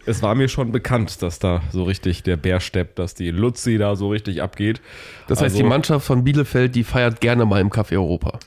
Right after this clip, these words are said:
Speaker 1: Richtig,
Speaker 2: Okay.
Speaker 1: richtig. Die sind da gerne mal zu Gast. Also das Münchner P eins kann einpacken.
Speaker 2: Ja. Berghain auch in Berlin.
Speaker 1: KitKat, alles kann einpacken
Speaker 2: <laughs>
Speaker 1: gegen das Café Europa.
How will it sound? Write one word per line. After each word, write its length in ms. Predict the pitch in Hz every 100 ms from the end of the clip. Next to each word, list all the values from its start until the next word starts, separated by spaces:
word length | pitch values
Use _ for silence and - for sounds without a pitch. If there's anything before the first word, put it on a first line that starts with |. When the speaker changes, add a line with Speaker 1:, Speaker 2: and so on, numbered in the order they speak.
| -
Speaker 1:
Richtig, 480 | 98 - 76 82 -
Speaker 2:
Okay. 220 | 95 -
Speaker 1:
richtig. 480 | 92 - - - - -
Die 80 |
sind 220 | 92 98 95
da 100 | 92
gerne 260 | 92 95
mal 160 | 92 90
zu 140 | -
Gast. 320 | 95 98 -
Also 160 | 90 90
das 220 | 92 90
Münchner 340 | 98 104 104 92
P 240 | - 120
eins 380 | - 98 120 -
kann 160 | 113
einpacken. 600 | 85 110 110 110 - 107 101
Speaker 2:
Ja. 240 | 110 92 98 - - - - -
Berghain 440 | 120 113 123 117
auch 220 | 104 117
in 100 | 117
Berlin. 460 | 107 104 113 117 120 - - - -
Speaker 1:
KitKat, 640 | - 113 - 110 101 - -
alles 320 | 110 107 104
kann 180 | - 101
einpacken 640 | 82 101 - 98 - 101 104
Speaker 2:
<laughs> 80 | -
Speaker 1:
gegen 220 | 104 101
das 340 | 98 95 - -
Café 420 | 143 123 123 -
Europa. 680 | 101 92 107 107 110 107